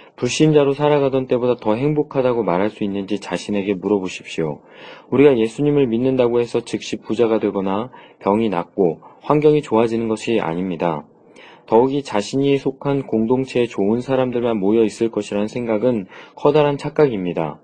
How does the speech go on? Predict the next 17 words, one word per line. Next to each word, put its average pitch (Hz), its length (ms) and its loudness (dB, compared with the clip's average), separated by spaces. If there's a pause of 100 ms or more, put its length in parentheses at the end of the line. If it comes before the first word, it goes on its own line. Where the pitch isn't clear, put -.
(380)
우리가 143 320 4
구원을 147 380 4
받았다 131 400 0
할지라도 123 720 0 (260)
여전히 135 480 4
인생의 139 420 0
갈등과 123 540 0
문제들은 110 800 0
대부분 113 560 0
그대로 113 340 0
남아 101 320 0
있습니다. 87 600 -4 (440)
우리가 123 280 4
신자로서 120 920 2
교회에 107 360 2
들어와서 95 720 0 (340)
봐도 104 480 2